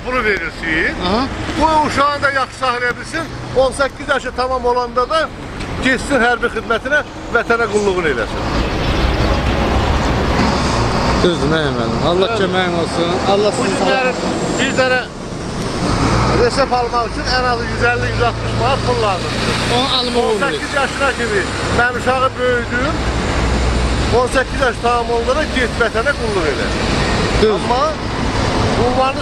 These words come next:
Speaker 1: sosial yardım ayrıq dövlət. Allah dövlətimizi var eləsin. Prezidentimizi sağ eləsin.
Speaker 2: Amin, sağ olun.
Speaker 1: Ayrım bunu.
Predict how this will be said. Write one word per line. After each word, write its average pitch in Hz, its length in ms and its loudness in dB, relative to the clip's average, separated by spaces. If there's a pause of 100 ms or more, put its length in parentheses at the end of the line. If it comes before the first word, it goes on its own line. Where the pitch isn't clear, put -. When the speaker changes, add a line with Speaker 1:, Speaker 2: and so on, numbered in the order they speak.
Speaker 1:
sosial 254 400 0
yardım 247 340 0
ayrıq 247 460 0
dövlət. 170 380 0 (320)
Allah 208 280 0
dövlətimizi 214 600 0
var 220 160 2
eləsin. 170 380 -2 (460)
Prezidentimizi 214 720 2
sağ 226 180 2 (100)
eləsin. 160 300 0
Speaker 2:
Amin, 180 340 0
sağ 185 220 0
olun. 220 100 2
Speaker 1:
Ayrım 240 340 0
bunu. 156 180 -4